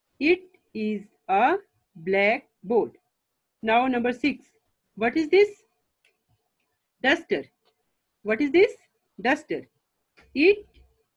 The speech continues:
is a duster. Is it clear? Now, if anyone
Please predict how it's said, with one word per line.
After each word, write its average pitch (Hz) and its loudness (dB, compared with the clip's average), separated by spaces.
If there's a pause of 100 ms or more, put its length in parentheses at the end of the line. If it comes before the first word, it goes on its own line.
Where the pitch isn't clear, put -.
(440)
is 233 -2 (720)
a 214 0 (360)
duster. 254 -2 (720)
Is 196 -6
it 233 -12
clear? 302 -2 (560)
Now, 262 0 (840)
if 254 -6 (220)
anyone 240 0